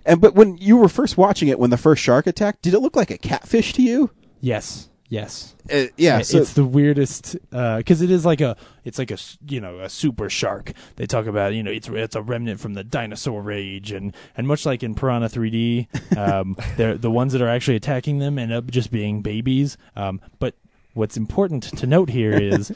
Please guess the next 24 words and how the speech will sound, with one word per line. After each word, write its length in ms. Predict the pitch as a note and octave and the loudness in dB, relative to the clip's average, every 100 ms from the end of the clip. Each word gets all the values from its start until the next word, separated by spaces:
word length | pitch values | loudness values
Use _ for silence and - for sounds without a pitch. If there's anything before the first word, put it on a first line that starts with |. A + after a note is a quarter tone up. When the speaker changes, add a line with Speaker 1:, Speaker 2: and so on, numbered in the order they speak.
| - | -14
Speaker 1:
<laughs> 80 | - | -8
Speaker 2:
that 180 | B2 | -4
the 80 | A2 | -2
person, 500 | - F#3+ G#3+ - D#3+ | 0 2 2 2 0
the 100 | B2 | 0
scientist 680 | - - A3 F#3+ D3 A2 - | -2 0 2 4 2 -2 -2
who 140 | B2+ | -2
figures 400 | A2+ E3 D3+ C3+ | 0 -2 0 2
out 300 | D3 C#3+ F#2+ - | 2 2 -2 -8
that 140 | G2+ | -10
they're 180 | A2 G2+ | -8 -6
babies, 600 | G2+ C3+ E3+ G#3 G#3 - _ _ - - - - - | -4 0 2 0 -2 -8 _ _ -20 -20 -20 -20 -8
Brooke 420 | A2 C#3 E3+ - | 2 6 4 2
Hogan. 600 | - F3 D#3+ A#2 F#2 F2+ | -2 2 2 0 -4 -4
Speaker 1:
<laughs> 40 | - - | -2 4
Yes. 460 | F3 C#3 G#2+ - - | 6 6 4 -4 -4
Speaker 2:
The 100 | C3 | 0
big 260 | B2+ F3+ F3 | 2 2 2
star 280 | - F3 F#3 | 4 6 6
of 120 | F#3 | 2
this 180 | G3+ G3+ | 0 4
movie 380 | G#3 G#3 G#3 C3 | 6 6 4 2
is 180 | A2+ | -2
Brooke 540 | A2+ A2 A#2+ C#3 F3 | -10 -8 -2 0 0